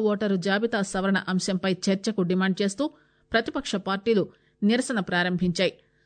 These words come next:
స్పీకర్ ఓం బిర్లా ప్రశ్నోత్తరాల సమయాన్ని చేపట్టేందుకు ప్రయత్నించగా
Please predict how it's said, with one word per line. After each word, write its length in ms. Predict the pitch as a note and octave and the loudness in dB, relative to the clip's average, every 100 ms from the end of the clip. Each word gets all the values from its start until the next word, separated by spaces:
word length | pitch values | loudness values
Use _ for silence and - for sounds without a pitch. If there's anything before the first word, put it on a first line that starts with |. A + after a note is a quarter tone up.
| _ | _
స్పీకర్ 460 | - C#4+ D#4+ C4 - G3 | -6 -2 0 -2 -2 0
ఓం 140 | A3+ | 0
బిర్లా 360 | G3+ F3+ A3 D#4 - | 0 2 0 -2 -4
ప్రశ్నోత్తరాల 600 | A3+ A3+ - D#4 B3+ A3 | 0 0 0 -2 0 0
సమయాన్ని 480 | G3 G3 G3+ G3+ G3 | 0 0 0 2 0
చేపట్టేందుకు 600 | G3 F#3+ G3 G3+ F#3+ F#3+ | 0 -2 -2 0 0 0
ప్రయత్నించగా 600 | F#3 F#3+ G3 G#3 G#3+ A3+ | 0 -2 2 2 2 0